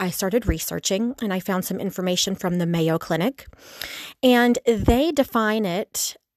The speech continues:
and, or they define N P D, narcissistic personality disorder, as a mental condition in which people have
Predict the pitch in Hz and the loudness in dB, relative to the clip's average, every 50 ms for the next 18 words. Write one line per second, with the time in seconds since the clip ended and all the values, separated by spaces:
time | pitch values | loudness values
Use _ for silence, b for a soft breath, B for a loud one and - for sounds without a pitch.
0 | _ _ - 226 220 226 226 - 226 208 196 185 185 190 180 - 214 190 208 - | _ _ 0 2 2 2 2 0 0 0 2 2 0 0 0 0 0 0 0 0
1 | - 214 196 196 - - 226 214 214 - - 226 202 165 208 196 175 170 180 190 | 2 2 0 0 0 2 4 4 4 4 2 0 2 2 2 2 2 2 2 2
2 | 202 202 196 196 202 196 - 214 - - 185 - - 185 - _ - - 175 - | 2 2 2 2 0 0 -2 -4 -6 -6 -6 -6 -6 -8 -8 _ -8 -6 -6 -4
3 | - 175 180 175 170 170 175 170 165 165 165 - - 156 - - 202 180 180 175 | -4 -4 -4 -2 -2 -2 -4 -4 -6 -8 -8 -8 -6 -6 -4 -2 0 2 2 0
4 | - - - - - _ 170 165 - - - - 175 - - B B B B B | 0 -2 -6 -6 -8 _ -6 -6 -4 -6 -8 -10 -10 -12 -12 B B B B B
5 | B B B - 202 185 175 165 160 165 - 226 247 - 311 294 233 190 - - | B B B -2 -2 0 0 -2 -2 0 0 0 2 4 4 4 4 2 0 -2
6 | 196 175 175 196 208 - - - - - 208 180 165 - - - - 185 - 196 | -4 -4 -4 -6 -8 -10 -16 -14 -8 -6 -6 -4 -4 -6 -8 -10 -10 -6 -4 -4
7 | 190 170 165 170 160 | -4 -2 -4 -6 -6